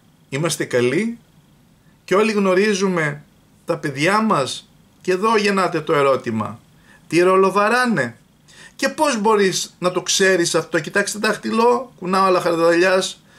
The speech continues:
όταν εσύ σαν γονιός τα έχεις παρκαρισμένα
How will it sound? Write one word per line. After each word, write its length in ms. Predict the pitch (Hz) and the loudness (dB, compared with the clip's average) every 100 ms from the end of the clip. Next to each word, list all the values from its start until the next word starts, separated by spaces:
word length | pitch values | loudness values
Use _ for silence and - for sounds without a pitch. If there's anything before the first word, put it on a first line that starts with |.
| - - - - | -20 -20 -20 -10
όταν 260 | - 208 214 | -4 0 0
εσύ 240 | 208 220 | 0 0
σαν 180 | 208 208 | 0 2
γονιός 680 | 185 196 196 196 185 - - _ _ _ _ _ _ | 2 2 4 4 2 -2 -12 _ _ _ _ _ _
τα 100 | 220 | -2
έχεις 180 | 208 - | -2 0
παρκαρισμένα 1080 | 190 175 180 170 147 160 165 156 131 123 | 0 0 0 0 -2 0 0 0 -4 -6